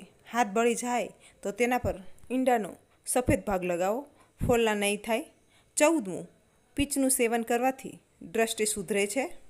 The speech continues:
પંદરમું, કેળાની છાલ કપાળ પર ઘસવાથી માથાના દુખાવામાં આરામ મળે છે. સોળમું, લીંબુ અને સાકર ખાવાથી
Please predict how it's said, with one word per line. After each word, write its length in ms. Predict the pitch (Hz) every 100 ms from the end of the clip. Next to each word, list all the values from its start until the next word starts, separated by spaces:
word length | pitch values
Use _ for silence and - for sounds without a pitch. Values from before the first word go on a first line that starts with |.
| -
પંદરમું, 440 | 285 285 208 165 - _ _ _ -
કેળાની 340 | 247 240 233
છાલ 320 | 233 247 226
કપાળ 380 | 220 220 240 247
પર 180 | 247 220
ઘસવાથી 600 | - 247 - 262 190 - _ _ _ -
માથાના 420 | 208 214 254 226
દુખાવામાં 640 | 196 226 240 226 226 170 165 _ _ -
આરામ 240 | 214 202
મળે 300 | 196 190 196
છે. 280 | 202 302 339 _ _ _ _ _ -
સોળમું, 540 | - 302 294 202 156 - _ _ _ -
લીંબુ 280 | 214 240 240
અને 220 | 208 220
સાકર 360 | 214 208 214 226
ખાવાથી 520 | - 240 262 208